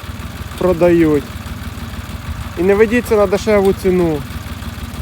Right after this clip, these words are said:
От більше... Ремонтувати будете, як робити роботу. Ну, дискову можна брати, рекомендую.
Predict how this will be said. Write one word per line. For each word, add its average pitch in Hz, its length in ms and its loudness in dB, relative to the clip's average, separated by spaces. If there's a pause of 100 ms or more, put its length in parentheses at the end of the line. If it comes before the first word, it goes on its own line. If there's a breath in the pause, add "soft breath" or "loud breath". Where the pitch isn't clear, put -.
(760)
От 160 100 -2 (180)
більше... 208 540 4 (480)
Ремонтувати 196 720 6
будете, 147 360 -2
як 147 180 -2
робити 147 440 -2 (160)
роботу. 135 420 -4 (880)
Ну, 165 120 0
дискову 254 540 2
можна 240 360 6
брати, 240 400 4
рекомендую. 196 880 4